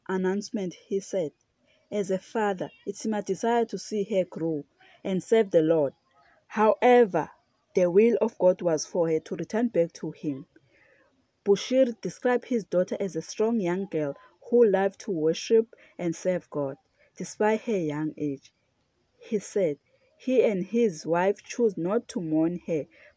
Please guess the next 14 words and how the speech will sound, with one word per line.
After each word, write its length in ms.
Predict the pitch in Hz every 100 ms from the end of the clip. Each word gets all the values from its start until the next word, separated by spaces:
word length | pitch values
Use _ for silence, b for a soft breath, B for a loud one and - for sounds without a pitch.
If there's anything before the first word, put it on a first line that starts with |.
| -
but 200 | 165 160
to 100 | 180
celebrate 600 | - 180 165 - 170 202 -
her 200 | 175 170
life. 380 | 147 143 135 _ _ b b b b b b
He 220 | - 262 269
was 260 | 247 190
about 340 | 185 - 170 -
to 100 | 196
take 300 | - 240 233
his 280 | - 240 190
daughter 360 | 170 175 202
to 140 | - 190
Kenya 480 | - 190 190 180